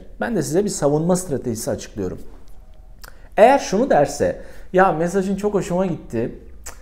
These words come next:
Ben yapmıştım bu arada bunu. <laughs> Bana bir kız bunu yaptı. Ben dedim ki, "Ya sen gerçekten çok zeki bir kadınsın.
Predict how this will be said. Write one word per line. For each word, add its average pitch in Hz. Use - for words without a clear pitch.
Ben 208
yapmıştım 175
bu 101
arada 98
bunu. 110
<laughs> -
Bana 202
bir 202
kız 196
bunu 185
yaptı. 185
Ben 180
dedim 208
ki, 143
"Ya 143
sen 147
gerçekten 147
çok 135
zeki 120
bir 127
kadınsın. 101